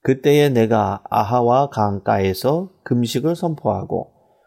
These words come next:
우리 하나님 앞에서 스스로 겸비하여 우리와 우리 어린아이와 모든 소유를 위하여 평탄한 길을 그에게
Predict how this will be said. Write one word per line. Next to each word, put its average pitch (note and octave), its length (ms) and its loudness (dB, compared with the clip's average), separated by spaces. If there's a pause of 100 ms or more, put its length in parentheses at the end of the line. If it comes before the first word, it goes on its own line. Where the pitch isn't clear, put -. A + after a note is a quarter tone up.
(120)
우리 A#2+ 200 4
하나님 B2+ 400 0
앞에서 A2+ 480 0
스스로 C#3 500 -2
겸비하여 G#2+ 800 -2 (460)
우리와 A#2 640 2
우리 C3+ 260 4
어린아이와 A#2 920 0 (200)
모든 A#2+ 480 2
소유를 C#3+ 560 0
위하여 G2+ 520 -2 (400)
평탄한 B2+ 680 -4
길을 C3 440 -2 (180)
그에게 A2+ 680 0